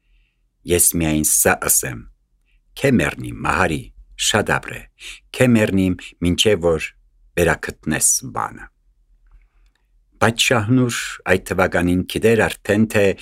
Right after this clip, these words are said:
Երևանի մեջ ինչ աղմուկ կբարձրանար այս վեպին պատճառավ։ Ահավոր աղմուկ ու անօրինակ հալածանք Մահարի թեմ, հայհոյալից խոսք մեծ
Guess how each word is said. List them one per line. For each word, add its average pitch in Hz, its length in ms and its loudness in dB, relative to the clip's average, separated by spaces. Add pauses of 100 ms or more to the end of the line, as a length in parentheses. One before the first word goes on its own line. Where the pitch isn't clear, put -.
(340)
Երևանի 98 480 4
մեջ 98 240 2 (160)
ինչ 110 280 2
աղմուկ 85 460 0
կբարձրանար 82 960 0
այս 80 280 -2
վեպին 76 360 -2
պատճառավ։ - 640 -8 (640)
Ահավոր 98 500 2
աղմուկ - 480 -12 (400)
ու 92 180 2
անօրինակ 82 680 0
հալածանք 82 640 -2
Մահարի 78 580 -2
թեմ, 131 260 -12 (600)
հայհոյալից 92 680 2
խոսք - 480 0 (380)
մեծ - 240 -4